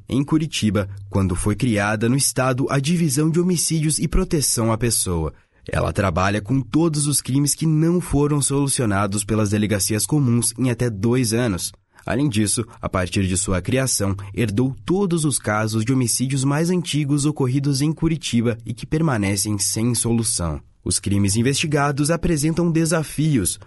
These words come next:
como depoimentos contraditórios e dificuldade em entender a dinâmica dos fatos. Os policiais dessa unidade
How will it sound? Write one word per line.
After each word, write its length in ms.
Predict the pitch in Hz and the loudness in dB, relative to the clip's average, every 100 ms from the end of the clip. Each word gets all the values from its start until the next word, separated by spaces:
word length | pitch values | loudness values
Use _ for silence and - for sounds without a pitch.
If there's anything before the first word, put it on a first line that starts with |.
| - | -20
como 320 | - 98 104 92 | -2 2 2 2
depoimentos 640 | 92 98 95 90 90 95 | 0 2 2 0 0 -4
contraditórios 880 | 98 143 143 156 175 175 147 143 139 | -2 -2 0 -2 0 0 2 2 0
e 80 | - | -2
dificuldade 720 | 156 175 190 139 120 123 113 | -2 -2 0 0 2 2 0
em 60 | 120 | 0
entender 340 | 120 113 120 | 0 0 2
a 60 | 127 | 0
dinâmica 600 | 151 139 139 143 127 131 | 2 2 2 0 0 0
dos 160 | 131 | 0
fatos. 540 | - 104 92 95 107 - - - - | 0 0 -2 -4 -6 -8 -10 -20 -12
Os 140 | - | -10
policiais 640 | - 95 92 - 92 87 82 | -4 -2 -2 -2 -2 0 0
dessa 260 | 87 - | -2 -2
unidade 560 | 95 139 127 104 104 98 | 0 0 2 0 0 -4